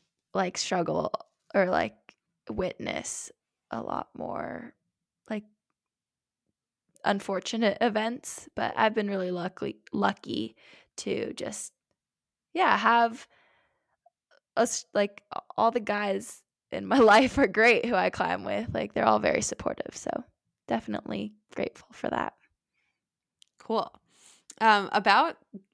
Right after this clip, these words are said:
Speaker 2: beta spray in general, is that, like, is there generally in the comp space an ethic of letting people figure it out, or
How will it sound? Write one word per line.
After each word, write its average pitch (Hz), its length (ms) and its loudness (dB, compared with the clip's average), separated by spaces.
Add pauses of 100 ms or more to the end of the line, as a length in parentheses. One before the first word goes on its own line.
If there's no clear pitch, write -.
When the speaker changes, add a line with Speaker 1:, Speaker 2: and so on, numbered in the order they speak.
(760)
Speaker 2:
beta 185 280 2
spray 175 420 2
in 156 120 -6
general, 156 520 -2
is 185 140 -2
that, 220 380 2
like, 185 180 -2
is 196 100 -2
there 262 200 2
generally 185 760 -2 (340)
in 190 120 -4
the 170 120 -4
comp 165 340 -6
space 170 540 -6
an 175 160 -6
ethic 165 360 -4
of 165 400 -8 (340)
letting 180 300 0
people 185 220 -2
figure 165 280 -2
it 160 80 -6
out, 208 340 4 (280)
or 175 520 4